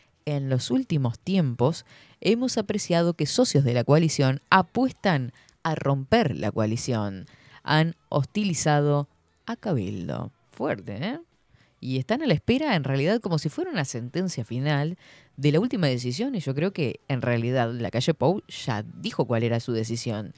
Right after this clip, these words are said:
porque hacen una conferencia de prensa para decir, "Bueno,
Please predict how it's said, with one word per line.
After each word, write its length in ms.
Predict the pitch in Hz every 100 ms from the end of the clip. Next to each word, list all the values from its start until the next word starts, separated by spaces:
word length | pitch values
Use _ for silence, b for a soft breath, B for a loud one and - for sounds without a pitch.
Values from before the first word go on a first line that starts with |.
| B B B
porque 240 | 131 123
hacen 180 | 185 202
una 140 | 160
conferencia 460 | 139 139 143 160 139
de 80 | 127
prensa 460 | 143 180 190 208 - b b
para 140 | 143
decir, 180 | 143 160
"Bueno, 360 | 160 139 113